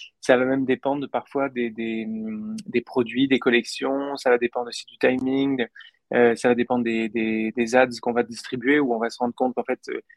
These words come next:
les gens réagissent plutôt à ça à des moments, plutôt à ça à d'autres. Euh, c'est, mais c'est vrai que au début, on a beaucoup joué sur, euh, sur la transparence, sur le côté, euh, D N V B assez assumé.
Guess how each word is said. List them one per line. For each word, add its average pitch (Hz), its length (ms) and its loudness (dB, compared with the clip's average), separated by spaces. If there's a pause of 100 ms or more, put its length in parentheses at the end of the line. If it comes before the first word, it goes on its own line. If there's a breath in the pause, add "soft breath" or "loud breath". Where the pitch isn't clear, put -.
(120)
les 123 60 -2
gens 127 160 4
réagissent 117 340 0
plutôt 127 360 -2
à 117 100 -2
ça 127 260 2
à 127 80 0
des 120 100 -2
moments, 123 360 -2
plutôt 123 260 -4
à 113 100 -2
ça 123 220 -6
à 113 80 -2
d'autres. 160 400 -2 (480 loud breath)
Euh, 107 960 -4
c'est, 127 840 0
mais 127 180 2
c'est 120 160 2
vrai 135 160 6
que 131 240 4 (160)
au 135 140 4
début, 135 340 2
on 139 160 4
a 117 80 0
beaucoup 131 360 -6
joué 139 340 0
sur, 131 400 -4
euh, 107 160 0 (420 loud breath)
sur - 180 0
la 113 120 4
transparence, 127 920 -4
sur 120 360 -8
le 117 100 -4
côté, 123 440 0
euh, 107 680 -2 (300)
D 131 140 2
N 120 140 0
V 120 120 2
B 113 80 2 (100)
assez 123 380 -2
assumé. 135 560 -6